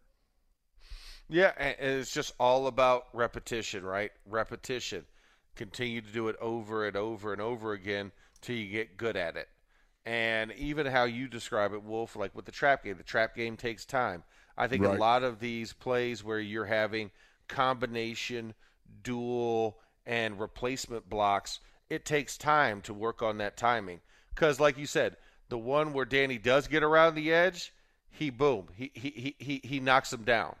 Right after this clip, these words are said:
Speaker 2: Yes.
Speaker 1: right? Bowling pin style.
Speaker 2: Yep.
Speaker 1: But then there's other times where he'll get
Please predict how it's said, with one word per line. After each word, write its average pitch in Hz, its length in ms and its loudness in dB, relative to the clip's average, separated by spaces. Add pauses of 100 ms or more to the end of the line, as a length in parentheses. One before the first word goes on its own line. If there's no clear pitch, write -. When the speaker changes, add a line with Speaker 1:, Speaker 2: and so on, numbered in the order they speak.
Speaker 2:
Yes. 98 160 4
Speaker 1:
right? 120 340 4
Bowling 123 340 2
pin 101 240 -4
style. 90 320 0
Speaker 2:
Yep. 98 220 2 (420)
Speaker 1:
But 147 140 2
then 139 140 2
there's 127 180 0
other 175 220 4
times 135 380 2
where 120 220 -4 (260)
he'll 151 220 0
get 131 200 -2